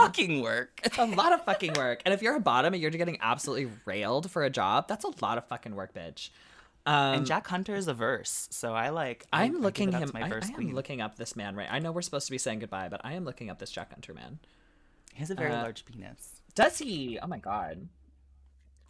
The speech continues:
Speaker 2: Not Jack Hunter. Oh, not an actor.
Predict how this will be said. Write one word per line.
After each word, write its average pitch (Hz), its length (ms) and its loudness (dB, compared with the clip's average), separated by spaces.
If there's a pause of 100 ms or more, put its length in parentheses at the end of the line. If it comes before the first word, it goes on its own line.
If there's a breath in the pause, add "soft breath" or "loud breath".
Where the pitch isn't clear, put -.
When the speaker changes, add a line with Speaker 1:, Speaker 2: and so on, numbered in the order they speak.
(380)
Speaker 2:
Not 214 220 -6
Jack 131 240 -6
Hunter. 107 580 -6 (100)
Oh, 113 80 -10
not 147 200 -8
an 165 160 -6
actor. 98 680 -10